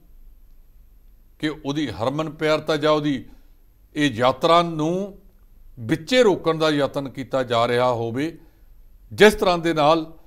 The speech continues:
ਲੋਕਾਂ ਦੇ ਵਿੱਚੋਂ, ਪੱਤਰਕਾਰਾਂ ਦੇ ਰਾਹੀਂ ਸਾਡੇ ਕੋਲੇ ਚਰਚਾ ਹੋ ਰਹੀ ਹੈ, ਸਾਡੇ ਕੋਲੇ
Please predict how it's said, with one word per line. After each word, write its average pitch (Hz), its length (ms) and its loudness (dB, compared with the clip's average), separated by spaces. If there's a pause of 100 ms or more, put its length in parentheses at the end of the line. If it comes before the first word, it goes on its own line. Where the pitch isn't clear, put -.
(340)
ਲੋਕਾਂ 175 420 2
ਦੇ 233 100 2
ਵਿੱਚੋਂ, 165 320 -4
ਪੱਤਰਕਾਰਾਂ 175 600 -2
ਦੇ 165 120 0
ਰਾਹੀਂ 147 380 -2 (360)
ਸਾਡੇ 156 360 4
ਕੋਲੇ 208 200 2
ਚਰਚਾ 170 400 2
ਹੋ 139 200 2
ਰਹੀ 156 240 2
ਹੈ, 147 80 2
ਸਾਡੇ 165 280 -2
ਕੋਲੇ 180 380 -4